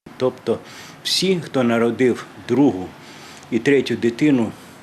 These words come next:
першого липня і пізніше, будуть отримувати допомогу як на першу дитину. А для, е, тих, хто першу дитину народив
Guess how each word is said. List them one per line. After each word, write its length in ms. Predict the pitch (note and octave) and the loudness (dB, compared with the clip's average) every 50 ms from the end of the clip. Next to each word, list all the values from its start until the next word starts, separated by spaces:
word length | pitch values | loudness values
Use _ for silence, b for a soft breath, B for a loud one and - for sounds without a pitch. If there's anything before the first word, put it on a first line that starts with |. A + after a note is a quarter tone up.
| - - - | -20 -6 0
першого 540 | C3 B2+ A#2+ A#2 - - - G2 A2 G#2 | 0 2 2 2 0 -2 -2 -4 -4 -4
липня 380 | G2+ G#2+ A#2 A2 A2 - A2 G2+ | 0 0 0 0 0 -4 -10 -10
і 160 | F#2 F2+ F#2 F#2+ | -8 -8 -10 -10
пізніше, 560 | - F#2+ F2+ F#2 A#2+ D3 G3 G3 - - G3+ F3 B B B B B B B | -10 -10 -6 -2 0 0 2 2 2 0 -2 -4 B B B B B B B
будуть 300 | A#2 A#2 A2+ A2+ G2+ - | -2 0 0 0 0 0
отримувати 720 | G#2+ G2 - B2+ C3 D3+ E3 D#3+ D3+ D3 C#3 C3 - C3+ | -4 -4 -2 0 2 2 2 2 2 0 -2 -2 -2 -2
допомогу 560 | A#2+ A2+ G2+ - A2 G2+ G#2 A2+ A#2+ A2+ A2+ | -2 -2 -2 -2 -4 -4 -4 -4 -4 -4 -4
як 200 | F#2+ F#2+ F#2 - | -4 -4 -4 -4
на 60 | G#2 F#2+ | -8 -10
першу 400 | - - F2 - - - - - - - | -10 -10 -10 -4 -2 -2 -2 -2 -6 -12
дитину. 420 | - - - - - - - - - - - B B B B B B B B B B B - - | -14 -14 -12 -14 -14 -14 -16 -18 -20 -20 -20 B B B B B B B B B B B -20 -6
А 180 | - B2 A#2+ A#2+ | -4 0 0 0
для, 320 | G#2+ G2+ A2+ A#2+ A2+ A2+ A2 G2 E2+ - - - A2 | 0 0 0 0 0 0 -2 -8 -12 -16 -12 -10 -8
е, 400 | A2 A2 G#2+ A2 G#2+ G#2+ G#2+ G#2 - | -6 -4 -4 -4 -4 -6 -6 -6 -2
тих, 200 | - C3 A#2+ - | 0 0 0 0
хто 520 | - - - - - - - - A#2 G#2+ F#2 - - - - - | -4 -8 -10 -12 -12 -14 -4 -2 -2 -2 -2 -6 -14 -18 -4 -2
першу 340 | B2+ A#2+ A2+ - - A2+ G2+ G#2 - - - G#2 | 0 0 0 0 -2 -4 -8 -10 -12 -14 -10 -8
дитину 360 | G#2+ - - A#2 G#2+ G#2 G2+ | -8 -4 -2 -2 -2 -2 -4
народив 540 | G2+ G2+ F#2+ G2 G2 F#2 A2 G2+ F2+ - | -4 -6 -4 -6 -6 -4 -4 -6 -6 -6